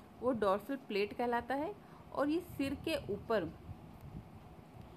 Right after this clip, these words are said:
एक प्रकार से दांतेदार संरचना बनाता है, जो कि रोस्ट्रम की तरह आगे बढ़ जाता है।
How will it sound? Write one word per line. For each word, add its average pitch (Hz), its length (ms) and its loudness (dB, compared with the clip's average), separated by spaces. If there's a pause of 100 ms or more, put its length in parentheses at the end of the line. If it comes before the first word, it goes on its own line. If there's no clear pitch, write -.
(340)
एक 254 260 6
प्रकार 262 320 2
से 285 140 -4
दांतेदार 220 600 2
संरचना 208 480 -2
बनाता 226 380 0
है, 285 220 0 (540)
जो 233 180 4
कि 311 160 2
रोस्ट्रम 233 540 4
की 311 140 0
तरह 269 220 4
आगे 190 360 2
बढ़ 180 180 2
जाता 143 280 -4
है। 151 340 -6